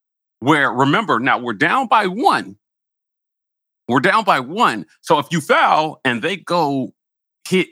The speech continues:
hit, uh, two free throws, you're still only down by three, but you have more time on the clock to hit a three or do whatever you need to do. I just thought, man, I just, I did not like the way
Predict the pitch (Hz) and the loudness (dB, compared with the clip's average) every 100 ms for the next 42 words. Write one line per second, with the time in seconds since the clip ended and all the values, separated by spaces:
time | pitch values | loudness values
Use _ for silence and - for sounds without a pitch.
0 | _ - 185 170 127 131 120 110 95 - | _ -2 -2 0 0 2 2 2 -2 -4
1 | 202 - 294 294 110 123 85 - - _ | -6 -2 -2 2 0 0 -4 -14 -20 _
2 | _ _ _ _ _ _ _ _ - 151 | _ _ _ _ _ _ _ _ 0 0
3 | 160 294 302 226 190 165 180 165 139 123 | 0 -2 0 2 0 2 2 4 2 0
4 | 110 - 269 117 98 - 143 214 185 143 | -2 -4 -2 -4 -6 -4 -2 2 0 0
5 | 160 185 180 - 196 214 202 127 175 156 | -4 -6 -6 -4 0 0 -4 -6 -6 -8
6 | 143 - 190 202 156 - _ _ _ _ | -14 -14 -2 -2 -2 -14 _ _ _ _
7 | _ _ _ _ _ _ _ _ _ _ | _ _ _ _ _ _ _ _ _ _
8 | 131 131 240 233 190 208 208 185 123 107 | -4 -2 -2 -6 -4 -4 -2 -2 -2 -2
9 | 208 196 180 165 165 160 139 131 156 147 | -4 -2 -2 -4 -8 -8 -8 -4 0 2
10 | 180 175 - 190 170 131 160 165 160 - | 0 -4 -6 -2 0 0 -2 -2 -2 0
11 | 165 170 143 120 _ _ - 143 175 131 | -2 0 -8 -10 _ _ 0 0 2 -2
12 | 123 147 139 123 127 123 107 123 123 120 | 0 0 2 0 -2 -4 -4 -2 -2 -2